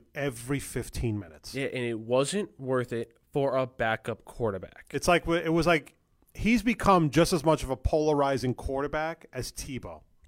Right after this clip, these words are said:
Speaker 2: Yeah.
Speaker 1: When Tebow came into the league, everybody went crazy. It was like, "Oh, Jesus has got drafted by the Denver Broncos."
Speaker 2: Literally.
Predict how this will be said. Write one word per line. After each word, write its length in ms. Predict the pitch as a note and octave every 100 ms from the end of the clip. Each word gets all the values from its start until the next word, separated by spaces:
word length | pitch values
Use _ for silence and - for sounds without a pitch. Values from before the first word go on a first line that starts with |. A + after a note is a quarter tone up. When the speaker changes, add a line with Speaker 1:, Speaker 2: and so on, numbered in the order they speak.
| _
Speaker 2:
Yeah. 140 | - C#3 - _ _ _ C3
Speaker 1:
When 100 | B2+
Tebow 440 | - G3 G#3+ G#3+
came 220 | G#3+ G3+
into 160 | G3 G3
the 100 | F3+
league, 320 | E3 F3+ E3
everybody 340 | D3 D#3 E3 D#3
went 220 | D3+ C#3
crazy. 320 | F#3 D#3 G2+
It 20 |
was 80 | F#2+
like, 140 | G#2
"Oh, 180 | D3 A2+ E2
Jesus 380 | - D3+ C3 A#2+
has 240 | A2 F#2 F#2 _ -
got 200 | C3 A#2+
drafted 340 | C3 C3 -
by 120 | B2+ B2
the 40 |
Denver 240 | A2 C3
Broncos." 480 | A#2+ E3 D#3 - - - -
Speaker 2:
Literally. 300 | G3 A2